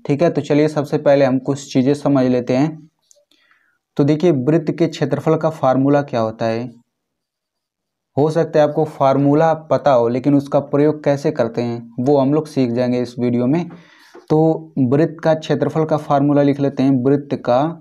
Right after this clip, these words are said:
क्षेत्रफल बराबर, तो किसी भी वृत्त का क्षेत्रफल का फार्मूला होता है पाई आर स्क्वायर।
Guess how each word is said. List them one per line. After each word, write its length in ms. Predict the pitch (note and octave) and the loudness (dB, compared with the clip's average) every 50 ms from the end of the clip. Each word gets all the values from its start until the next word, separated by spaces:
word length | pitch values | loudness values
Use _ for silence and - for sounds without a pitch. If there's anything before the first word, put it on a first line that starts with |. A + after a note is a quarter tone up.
| - _ _ _ _ _ _ _ _ _ _ _ _ _ _ _ _ - | -16 _ _ _ _ _ _ _ _ _ _ _ _ _ _ _ _ -14
क्षेत्रफल 680 | - - D3 C#3 C#3+ - C#3 C3+ C#3+ - D#3 D3+ D3 C#3 | -6 -4 -2 -2 0 0 -2 -2 -2 0 2 2 2 2
बराबर, 680 | A#2+ A2+ A#2+ B2 B2 A#2+ A#2 A2+ A2 A#2+ B2+ D3 D#3 D#3 - - - _ _ _ _ _ - | 0 0 -2 -2 0 0 -2 -2 -2 -2 -2 -2 -2 -4 -8 -14 -20 _ _ _ _ _ -2
तो 80 | D3+ | -2
किसी 360 | D3 D3+ E3+ E3 E3 - G3+ F#3 | 0 0 -2 -2 0 0 2 4
भी 120 | D#3+ D3+ | 4 4
वृत्त 360 | C#3+ C#3+ D3+ D#3 D3 D3+ D3+ | 2 2 2 0 0 -2 -2
का 160 | C3+ D#3 D3 | -2 -2 -2
क्षेत्रफल 520 | C#3+ D3 - D3+ C3 C3 C3+ C3+ - D3 D3 | -2 -4 -6 -4 -4 -4 -4 -2 0 0 0
का 140 | D3 D3+ C#3 | 0 0 -2
फार्मूला 520 | C#3+ - C3+ C3 B2+ C3 C3+ C3+ C#3+ C#3+ | 0 0 0 2 2 2 2 4 4 4
होता 240 | C3 B2 A#2 - B2 | 4 2 0 0 -2
है 80 | C3 | -4
पाई 580 | C#3 - - - C3+ C3 C#3 D3+ E3+ F3+ E3 E3+ - - _ _ _ _ _ _ _ _ _ _ _ _ _ _ _ _ _ - | -4 -4 -4 -2 0 2 2 2 0 0 -2 -6 -16 -20 _ _ _ _ _ _ _ _ _ _ _ _ _ _ _ _ _ 0
आर 380 | C3 C3+ C#3 D3 D#3+ D#3+ D3+ D#3 - E3 | 0 2 2 2 2 0 -2 -6 -4 -4
स्क्वायर। 640 | C#3 B2+ - - - B2+ B2+ B2 B2 B2 A#2 B2 C3 | -4 -4 -4 -4 -2 0 0 2 0 0 -2 -6 -10